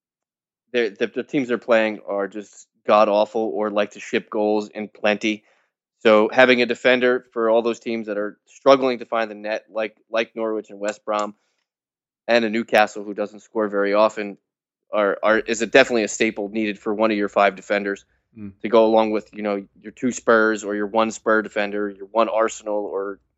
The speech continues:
Speaker 1: your one United defender, and then Mahrez through the middle, which is, should be universally owned, and then having the trio up top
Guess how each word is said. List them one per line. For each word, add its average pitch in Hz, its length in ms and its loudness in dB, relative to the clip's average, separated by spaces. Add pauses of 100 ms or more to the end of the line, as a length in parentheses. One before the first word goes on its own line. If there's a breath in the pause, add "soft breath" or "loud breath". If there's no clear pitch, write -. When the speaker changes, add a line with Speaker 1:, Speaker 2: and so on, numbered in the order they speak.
(160)
Speaker 1:
your 113 100 -10
one 113 220 0
United 104 400 2
defender, 101 500 -4 (840)
and 113 140 4
then 107 220 4 (120)
Mahrez 117 400 4
through 113 100 -8
the 110 80 -8
middle, 107 280 0
which 101 220 -10
is, 98 60 -20
should 120 200 -2
be 110 80 -4
universally 104 600 -4
owned, 101 360 -2
and 101 140 -8
then 101 220 0 (100)
having 110 300 2
the 101 80 -6
trio 113 580 2 (320)
up - 180 -2
top 107 320 4